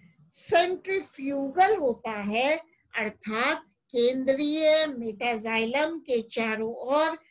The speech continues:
प्रोटोजाइलम का एक वलय होता है। अब मैं बात करती हूँ स्टेम की। कौन सा? Stem of Selaginella।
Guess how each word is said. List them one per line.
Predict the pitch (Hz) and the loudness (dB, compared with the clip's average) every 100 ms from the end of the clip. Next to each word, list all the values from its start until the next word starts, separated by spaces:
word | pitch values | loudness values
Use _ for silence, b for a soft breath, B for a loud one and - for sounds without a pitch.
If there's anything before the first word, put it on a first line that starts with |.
| b _ | b _
प्रोटोजाइलम | 302 294 294 254 233 233 220 262 320 339 | 0 2 2 0 2 0 0 0 -2 -4
का | - _ - 294 294 254 | -12 _ -2 0 0 2
एक | 254 277 - | 2 2 -4
वलय | 240 220 233 233 277 302 | -8 -4 -2 2 2 2
होता | 240 208 - 202 | 0 -6 -6 -6
है। | 190 196 190 196 b b - | -6 -8 -8 -12 b b -6
अब | 349 | -4
मैं | 349 311 247 | -2 -2 -2
बात | 226 226 - | -4 -6 -8
करती | 214 - 247 | -8 -8 -12
हूँ | 285 302 | -10 -8
स्टेम | - - - - 302 302 311 | -6 -8 -10 -2 0 2 -2
की। | 302 294 302 _ _ _ | -6 -6 -6 _ _ _
कौन | 240 233 | -4 -2
सा? | 233 320 330 370 _ _ | -2 -4 -4 -6 _ _
Stem | 262 - - 269 247 247 | -10 -10 -4 -2 -2 -2
of | 320 427 | -2 -4
Selaginella। | - - 285 247 220 226 220 247 233 226 247 269 | -8 -10 -6 -2 -2 -2 -4 -6 -4 -4 0 -2